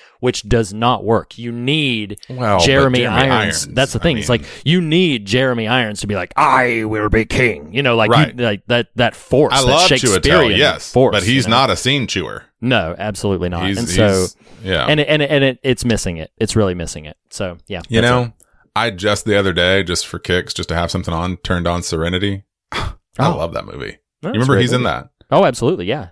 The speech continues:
Speaker 2: That
Speaker 1: He's
Speaker 2: was,
Speaker 1: the main
Speaker 2: I think that was my first, uh, awareness of him.
Speaker 1: Yeah, he's
Speaker 2: Um,
Speaker 1: great.
Speaker 2: yes, he's great. Number one, fittingly.
Speaker 1: Oh, I, kn-, I know number one.
Speaker 2: Appropriately.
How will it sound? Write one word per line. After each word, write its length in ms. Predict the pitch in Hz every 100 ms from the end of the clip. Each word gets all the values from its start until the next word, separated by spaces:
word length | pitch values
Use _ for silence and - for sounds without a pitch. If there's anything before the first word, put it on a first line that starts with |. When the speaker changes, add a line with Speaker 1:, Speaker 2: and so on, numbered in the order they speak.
| -
Speaker 2:
That 80 | 101
Speaker 1:
He's 60 | 110
Speaker 2:
was, 80 |
Speaker 1:
the 60 | 120
main 240 | 120 113 -
Speaker 2:
I 80 | 92
think 160 | 127 160
that 100 | 95
was 100 | 90
my 100 | 90
first, 460 | - 101 - - - _ _ _ _ _ 71
uh, 80 | 95
awareness 420 | 90 135 151 -
of 100 | 82
him. 180 | 80 - _ - -
Speaker 1:
Yeah, 200 | 117 127 135
he's 220 | 135 131
Speaker 2:
Um, 100 | 127
Speaker 1:
great. 140 | 98 - - -
Speaker 2:
yes, 220 | 104 85
he's 100 | 95
great. 200 | 90 87 _ _
Number 180 | 117 117
one, 420 | 104 104 80 69 - - _ _ _ _ _ _ _
fittingly. 280 | - 123 156
Speaker 1:
Oh, 40 | 98
I, 140 | 117
kn-, 140 | 131 110 _ -
I 160 | 151
know 280 | 131 120 98
number 220 | 90 82
one. 340 | 82 82 73 82 _
Speaker 2:
Appropriately. 800 | - - 117 95 82 65 76 76